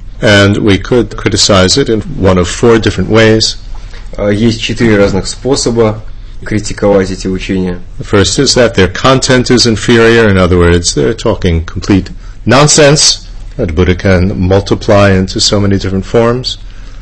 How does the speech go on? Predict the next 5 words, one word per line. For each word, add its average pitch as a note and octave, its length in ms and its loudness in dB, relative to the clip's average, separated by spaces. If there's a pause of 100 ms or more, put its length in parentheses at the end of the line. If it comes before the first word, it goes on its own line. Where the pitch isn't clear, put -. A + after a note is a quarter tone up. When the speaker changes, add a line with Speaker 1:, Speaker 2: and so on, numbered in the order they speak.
(420)
Speaker 2:
Например, A2 460 0
что G2+ 300 -4
содержание A2+ 580 0
этих - 220 -6
учений G#2 560 0